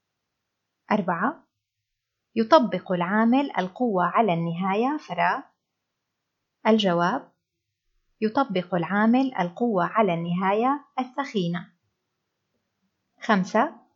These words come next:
توزع القوة المطبقة على طول جانبي الآلة البسيطة لتسهيل فراغ. الجواب: توزع القوة المطبقة على طول جانبي الآلة البسيطة لتسهيل العمل.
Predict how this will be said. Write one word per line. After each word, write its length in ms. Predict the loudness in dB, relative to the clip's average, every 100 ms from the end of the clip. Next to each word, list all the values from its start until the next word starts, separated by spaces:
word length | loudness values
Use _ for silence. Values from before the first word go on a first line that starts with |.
| _ _ _ _ _ _ _ _ _
توزع 520 | 4 4 6 4 2
القوة 400 | -2 -4 0 2
المطبقة 680 | 2 0 2 0 2 -2 0
على 400 | 2 4 6 4
طول 320 | 2 -2 -2
جانبي 640 | 0 0 2 0 0 -2 -2
الآلة 380 | 0 2 2 0
البسيطة 580 | -6 -14 -6 -4 -2
لتسهيل 800 | -4 -4 -8 -10 -6 -4 -4 -6 -8
فراغ. 380 | -8 -2 -2 -2 -6 _ _ _ _ _ _ _ _ _ _ _ _ _ _ 0
الجواب: 600 | 2 2 0 0 0 -4 _ _ _ _ _ _ _ _
توزع 520 | 2 2 2 0 0
القوة 380 | -2 -4 0 2
المطبقة 680 | 2 -2 -2 -2 -2 -6 -6
على 300 | -4 -4 -4
طول 280 | -4 -4 -4
جانبي 600 | -2 -2 -2 0 0 0
الآلة 400 | 0 2 2 -2
البسيطة 640 | -8 -8 -4 -2 0 0
لتسهيل 580 | 0 -8 -14 -8 -4 0
العمل. 400 | 0 0 -2